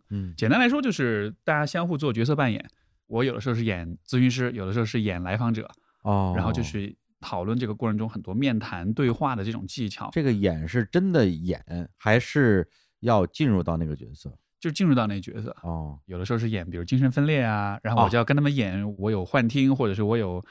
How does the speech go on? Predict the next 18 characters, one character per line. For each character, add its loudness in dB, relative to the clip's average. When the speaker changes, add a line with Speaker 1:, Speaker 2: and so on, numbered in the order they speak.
Speaker 2:
妄 4
想。 -4
Speaker 1:
那 8
这 4
个， 6
Speaker 2:
<laughs> -14
Speaker 1:
那 2
这 2
个 8
你 4
没 2
法 2
真 0
的 6
进 2
入 2
角 -2
色， -4